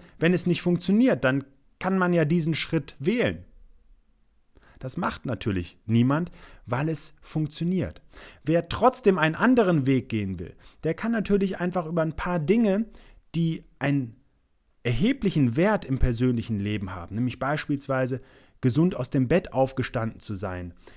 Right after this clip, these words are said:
ähm, die Familie vielleicht um sich zu haben, ähm, den Alltag so gestalten zu können, dass man seinem Beruf nachgehen kann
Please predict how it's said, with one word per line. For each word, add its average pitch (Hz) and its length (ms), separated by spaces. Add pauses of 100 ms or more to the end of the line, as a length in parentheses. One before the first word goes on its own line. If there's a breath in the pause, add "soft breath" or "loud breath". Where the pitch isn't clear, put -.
(200 soft breath)
ähm, 123 340
die 135 300
Familie 160 560
vielleicht 117 420
um 123 140
sich 110 240
zu 98 180
haben, 85 320 (540 soft breath)
ähm, 120 180
den 135 160
Alltag 190 460
so 143 160
gestalten 123 480
zu 127 160
können, 127 280
dass 120 180
man 131 240 (260 loud breath)
seinem 123 520
Beruf 175 600 (360)
nachgehen 117 760
kann 90 360